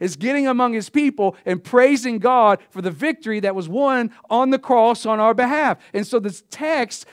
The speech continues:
seems to indicate that Jesus is in our midst, and not only in our midst, but praising God along with us. Now, this is interesting for us. Th-, this should really spark us in a lot of different ways.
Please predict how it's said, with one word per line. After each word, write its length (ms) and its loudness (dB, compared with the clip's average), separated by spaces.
seems 480 -2
to 80 -6
indicate 460 -2
that 120 -8
Jesus 640 0
is 220 4
in 160 -4
our 180 2
midst, 520 2
and 80 -6
not 120 -2
only 160 -2
in 80 -6
our 80 -4
midst, 340 -4
but 160 0
praising 600 -2
God 500 0
along 460 0
with 240 -2
us. 220 -4
Now, 180 2
this 300 -6
is 240 -4
interesting 760 -6
for 260 -4
us. 240 0
Th-, 160 -8
this 220 -4
should 260 -6
really 280 -4
spark 720 -2
us 240 -2
in 60 -4
a 40 0
lot 160 2
of 60 -2
different 180 -4
ways. 160 0